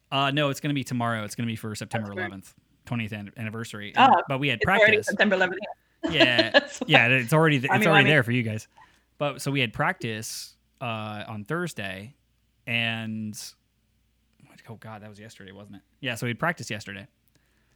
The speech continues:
Speaker 1: and, uh, basically I was, like, trying to tell some of the people that are kinda new that haven't competed a lot or haven't, like, done parade stuff, 'cause we got a ton of people who've never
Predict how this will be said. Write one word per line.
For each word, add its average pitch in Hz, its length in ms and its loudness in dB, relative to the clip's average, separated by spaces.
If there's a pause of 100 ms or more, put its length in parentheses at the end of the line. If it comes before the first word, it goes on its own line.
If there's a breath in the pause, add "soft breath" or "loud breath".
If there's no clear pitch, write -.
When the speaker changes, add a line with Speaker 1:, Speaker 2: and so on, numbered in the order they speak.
(460)
Speaker 1:
and, 123 320 -2
uh, 117 420 -4
basically 135 420 -8
I 113 40 -6
was, 107 120 -10
like, 110 140 -10
trying 123 300 -6
to 110 60 -8
tell 117 220 -8
some 120 120 -8
of 113 80 -8
the - 20 -20
people 120 260 -10
that 110 100 -12
are 107 60 -14
kinda 120 280 -10
new 113 240 -8
that 107 100 -16
haven't 110 500 -12
competed 175 480 -8
a 165 120 -6
lot 147 460 -6
or 113 80 -12
haven't, 117 260 -10
like, 107 180 -14
done 107 520 -12
parade 135 420 -6
stuff, 123 360 -6
'cause 117 140 -8
we 170 60 -6
got 202 140 -2
a - 40 -10
ton 147 220 -4
of 107 80 -6
people 107 240 -8
who've 104 180 -8
never 107 420 -6